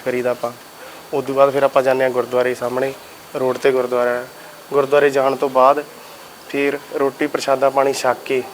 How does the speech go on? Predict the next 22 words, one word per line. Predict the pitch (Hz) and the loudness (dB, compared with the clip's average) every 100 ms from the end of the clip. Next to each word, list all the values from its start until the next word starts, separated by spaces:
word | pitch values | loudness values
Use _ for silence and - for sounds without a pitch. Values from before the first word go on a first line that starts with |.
| - - | -18 -8
ਉਸ | 147 - | -8 -6
ਤੋਂ | 135 | -2
ਬਾਅਦ | 135 | 0
ਆਪਾਂ | 135 139 | 0 -2
ਸ਼ਰਧਾ | 143 131 139 | -4 -2 -2
ਜੀ | 139 | 0
ਦਾ | 127 | -2
ਪਹਿਰਾ | 135 131 | 0 -2
ਲਾਉਂਦੇ | 131 127 | -2 -4
ਹਾਂ, | 131 | -4
ਉੱਥੇ | 123 117 | -6 -10
ਚੱਲ | 110 | -14
ਜਾਂਦੇ | 107 107 | -14 -16
ਹਾਂ। | - - - - - - | -18 -12 -8 -8 -10 -10
ਉੱਥੋਂ | 131 135 | -6 -6
ਸ਼ਾਮ | - 123 127 | -4 -4 -2
ਨੂੰ | 127 | -2
ਆ | 120 | -2
ਕੇ | 120 123 | -4 -4
ਰਹਿਰਾਸ | 120 127 - | -4 -4 -6
ਸਾਹਿਬ | 117 | -8
ਦਾ, | 117 | -6